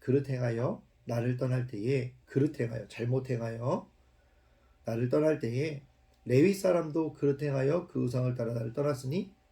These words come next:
그 죄악을 담당하리라." 지금 보세요. 이스라엘 족속이 잘못된 행동을 통해서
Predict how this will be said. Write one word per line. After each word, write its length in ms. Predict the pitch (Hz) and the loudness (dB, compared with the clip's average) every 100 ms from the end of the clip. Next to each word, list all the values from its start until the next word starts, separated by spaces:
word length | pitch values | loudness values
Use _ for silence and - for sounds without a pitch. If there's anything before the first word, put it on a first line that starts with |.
| _ | _
그 140 | 123 | -8
죄악을 380 | 123 120 123 147 | -2 0 2 0
담당하리라." 840 | - 110 123 160 180 135 104 92 - _ _ _ _ _ _ | -4 -4 2 2 2 0 -6 -12 -20 _ _ _ _ _ _
지금 160 | - 131 | -4 -2
보세요. 320 | 120 120 113 | -2 -4 -4
이스라엘 400 | 120 127 160 151 127 | -6 0 4 4 2
족속이 720 | 123 - 143 123 143 208 - _ _ _ - - - | -4 0 0 2 0 -2 -4 _ _ _ -20 -20 -20
잘못된 680 | - 120 127 143 - 139 123 | -6 0 2 0 0 -2 -2
행동을 540 | 139 151 139 131 123 123 - _ _ _ - _ _ _ | -4 0 0 0 -2 -6 -14 _ _ _ -20 _ _ _
통해서 560 | 175 156 123 151 202 | -4 -2 0 -2 -4